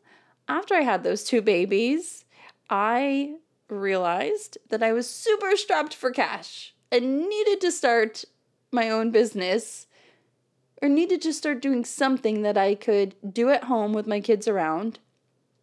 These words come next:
and still make money. So I had started an online business teaching yoga to busy moms. It was super fun. If you were in any of my programs, like, you and I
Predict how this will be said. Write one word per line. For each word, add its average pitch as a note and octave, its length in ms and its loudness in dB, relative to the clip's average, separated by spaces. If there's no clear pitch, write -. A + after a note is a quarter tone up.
and A3+ 160 0
still - 180 0
make F3+ 220 -6
money. - 260 -10
So G3 180 -4
I F#3+ 60 0
had G3+ 220 -4
started F#3+ 360 -4
an D4 140 0
online G#3 380 -2
business G#3+ 760 -6
teaching B3+ 420 -2
yoga G3+ 300 0
to B3+ 280 0
busy F#3 320 -2
moms. A#3 640 0
It - 120 -4
was A3 180 -2
super C4 400 -6
fun. G#3+ 460 0
If G#3+ 120 -8
you A3+ 120 -2
were G#3 140 0
in G#3 100 0
any G3 220 -2
of G#3 80 -6
my A#3+ 140 0
programs, G3 920 -2
like, F3 340 -4
you G3 240 -4
and F#3 100 0
I F3+ 440 -2